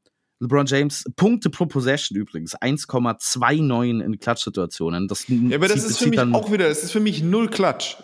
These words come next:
Speaker 2: Alles, ist mir egal, was,
Speaker 1: Mhm.
Speaker 2: also, das, für mich ist oft die Frage, Klatsch hat auch was mit individuellem Stress zu tun. Also, wenn du mich fragen würdest,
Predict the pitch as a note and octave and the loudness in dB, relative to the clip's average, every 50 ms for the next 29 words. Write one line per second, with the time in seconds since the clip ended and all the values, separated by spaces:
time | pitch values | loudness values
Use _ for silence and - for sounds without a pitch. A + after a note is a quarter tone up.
0 | G#2+ A2 - C#3+ F#3+ A3 G#3 - - G#3+ E3 C#3+ - D#3+ D#3 G3 G#3 G#3 F#3+ D#3 | -2 2 2 4 4 2 2 0 -2 -4 -4 -2 -2 0 2 2 2 2 2 4
1 | C#3+ E3 F3+ G3+ G3 F3 E3+ C#3+ D3+ E3+ F3 C3+ B2 C#3 C3+ B2 - - - - | 4 4 4 4 2 4 4 4 4 4 2 0 0 0 0 -2 -2 -8 -18 -20
2 | - - _ _ _ _ _ _ - C#3 C3 A#2 D#3 D#3+ D#3+ - - D3+ C#3 - | -20 -20 _ _ _ _ _ _ -14 -6 -2 0 2 2 0 -2 -4 -4 -2 0
3 | D#3+ F#3 A3+ A#3 A3+ G3+ - - - F3+ - - F3+ - - - D#3 D#3 D#3+ D3+ | 2 2 2 2 0 0 0 2 0 0 0 -2 -4 -2 0 0 2 2 2 2
4 | C#3+ - - - - - - - A#2+ - - D#3+ E3 E3 - E3 C3+ - - B2+ | 0 -2 -4 -6 -14 -14 -10 -8 -6 -2 2 2 2 2 0 -2 0 0 0 0
5 | B2+ C#3+ - - C3+ A#2 - - E3+ F#3 F3 E3+ D3+ C#3 D3 C#3 C3+ C3 B2 - | 0 -2 0 0 -2 -2 0 2 2 2 2 2 2 2 2 2 2 0 -2 -2
6 | - - C3+ C3 - - A#2 G#2+ A#2 G#2+ F#2+ A#2 B2 B2 D3 D#3 F3 F3 F3 E3+ | 0 0 0 0 0 -4 -4 -4 -2 -2 0 0 0 0 0 0 2 0 0 -2
7 | D#3 - - E3 E3+ F3+ E3+ E3 E3+ F3 F#3 F#3+ - - - | -2 0 0 0 2 0 0 -2 0 0 -2 -2 -4 -8 -16